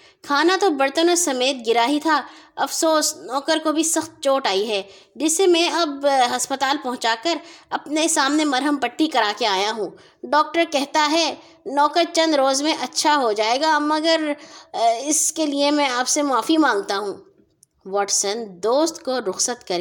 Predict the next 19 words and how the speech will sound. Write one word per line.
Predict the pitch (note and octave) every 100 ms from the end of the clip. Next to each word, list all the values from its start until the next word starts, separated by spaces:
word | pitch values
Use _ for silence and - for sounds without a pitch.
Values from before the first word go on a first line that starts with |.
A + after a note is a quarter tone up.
| F3
کے | A3+ D#4+ - _ _ _
مکان | E4+ E4+ F4+ C4+ A#3+
پر | D4
آیا | G3+ F3+ F#3 G3+ - _ _ -
اور | F#4 F#4
باورچی | E4 D#4+ D#4 D#4+ - G4 G4
کو | E4 E4
رات | G#3+ G#3+ C#4+ -
کا | B3 A3+
کھانا | - F#3+ A3 C4+
معمول | A#3+ G#3 A3 A#3 G3
سے | - B3 -
قدرے | A3 G#3 C4+
پہلے | D#4 - G#3+ G3 C4
تیار | C#4 A#3 G#3 A3+ A#3+
کرنے | G3+ G3 F3+
کا | F3 D#4 F#3
حکم | - G3 F3
دیا۔ | -